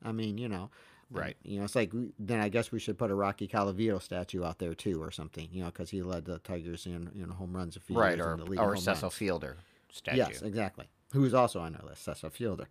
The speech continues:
Speaker 1: right?
Speaker 2: Right. Yeah. Uh, Cecil, I mean, I, and again, I mean, he had a couple great,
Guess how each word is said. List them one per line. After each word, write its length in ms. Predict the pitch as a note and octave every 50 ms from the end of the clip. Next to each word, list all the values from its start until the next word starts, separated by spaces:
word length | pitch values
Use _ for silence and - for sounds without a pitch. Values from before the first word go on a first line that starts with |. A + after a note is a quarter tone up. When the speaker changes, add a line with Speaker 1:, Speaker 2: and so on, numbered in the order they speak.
| _ _ _
Speaker 1:
right? 200 | F#2+ F#2+ G2 G#2
Speaker 2:
Right. 280 | G#2+ A2 F#2 E2+ D#2+ - _ _ -
Yeah. 220 | C#3+ D3 B2+ - - -
Uh, 140 | D3+ C#3+ - -
Cecil, 600 | - - - C#4+ F4+ G4 - D#4+ D4+ A3 - - -
I 40 | E3+
mean, 420 | F3 F3 E3 D#3 D3+ C#3+ B2 G2+ - _ _ _ _ _ _ _ _ _ _ _ -
I, 100 | G#2 G#2+ -
and 140 | F3 F3+ F3+
again, 420 | F3 D3+ G#3 A3 G3 C3 G#2 G#2 A#2
I 40 |
mean, 220 | B2 B2 A#2+ A2 G2+
he 200 | - - - E3
had 180 | D#3+ D#3+ F3
a 80 | D#3+ C3+
couple 640 | - - - A2 A2+ - D3+ C#3+ C#3 C3+ C3+ C3 - _ _ _ _ _ _ _ _ _ - F#2 - -
great, 680 | - G#2+ G#2+ A2 B2 B2+ B2 B2+ C3 - - - -